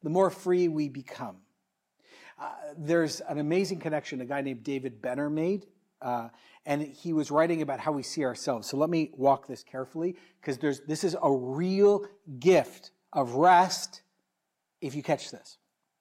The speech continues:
He said, "Knowing ourselves must therefore begin by knowing the self that is known by God."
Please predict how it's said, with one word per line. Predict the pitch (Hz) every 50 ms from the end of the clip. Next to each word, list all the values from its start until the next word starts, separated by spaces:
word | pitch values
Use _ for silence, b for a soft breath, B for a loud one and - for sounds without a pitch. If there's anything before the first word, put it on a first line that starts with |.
| _ _ _ _ _ _ _ b b b b b b
He | b 185
said, | 165 - 208 170 160
"Knowing | 170 190 240 277 285 285 285
ourselves | 269 - - - 156 123 113 123 156 156 - - - _ _ _ _ _ _ _ _ _ _ _ _ _ _ _ -
must | 170 165 160 -
therefore | - 180 202 190 196 214 202
begin | 175 180 160 151 156 156 151
by | 143 143 139
knowing | 135 143 151 160 170 180
the | 175 170
self | 165 - 160 139 135 -
that | 143 127
is | 127 -
known | 131 139 135 135 127
by | 120 120 117
God." | 110 113 131 131 131 120 104 -